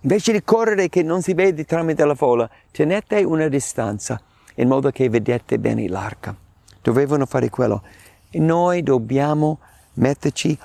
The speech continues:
dove vediamo bene Dio. Teniamo davanti noi i principi di Dio. Teniamo davanti a noi gli insegnamenti di Dio. E poi camminiamo. Vado avanti. E Giosuè disse al popolo,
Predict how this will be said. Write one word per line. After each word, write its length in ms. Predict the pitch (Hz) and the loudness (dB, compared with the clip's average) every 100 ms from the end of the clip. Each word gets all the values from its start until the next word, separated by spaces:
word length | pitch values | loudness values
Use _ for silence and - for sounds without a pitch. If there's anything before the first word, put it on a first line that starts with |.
| - | -8
dove 340 | - 127 127 131 | 0 2 2 0
vediamo 800 | 117 123 131 117 131 139 139 131 _ - | 0 0 2 2 0 2 -2 -4 _ -4
bene 420 | 120 120 117 113 _ _ | -2 0 -2 -6 _ _
Dio. 380 | 117 110 98 90 _ _ _ _ _ _ _ _ _ _ _ _ _ _ - | -2 0 -2 -6 _ _ _ _ _ _ _ _ _ _ _ _ _ _ -2
Teniamo 540 | 156 151 165 180 180 | 0 2 0 0 2
davanti 540 | 160 147 160 151 160 | 2 2 0 -2 -2
noi 260 | 147 147 156 | 0 0 0
i 120 | 147 131 | -2 0
principi 680 | 139 131 120 - 135 - 120 | 0 0 -2 -2 -2 0 0
di 120 | 117 | 2
Dio. 380 | 113 104 90 - _ _ _ _ | 2 0 -2 -8 _ _ _ _
Teniamo 460 | 151 143 151 160 | -2 2 2 0
davanti 440 | 165 147 147 143 151 | 0 0 0 0 0
a 40 | |
noi 400 | 139 135 139 131 _ _ | 2 2 2 -2 _ _
gli 120 | 123 | 0
insegnamenti 720 | 131 131 143 131 131 139 135 | 0 0 0 2 2 0 0
di 120 | 120 113 | 0 0
Dio. 360 | 113 95 92 - _ _ _ _ _ _ _ | 0 0 -2 -6 _ _ _ _ _ _ _
E 120 | - 113 | -4 0
poi 240 | 135 123 | 0 0
camminiamo. 680 | - 107 98 90 87 92 - - | 0 -2 0 -2 -2 -6 -10 -10
Vado 320 | - 143 143 139 | 0 2 4 2
avanti. 460 | 127 107 92 82 - - - - - - _ _ _ _ _ _ _ _ - - | 2 0 -4 -8 -10 -20 -20 -20 -20 -20 _ _ _ _ _ _ _ _ -20 -2
E 120 | 143 | 0
Giosuè 600 | 139 143 - 190 226 113 | 2 -2 2 2 4 0
disse 360 | 101 123 - 123 | 0 0 2 0
al 200 | 117 - | 0 0
popolo, 480 | 104 92 104 95 | -2 0 -2 -2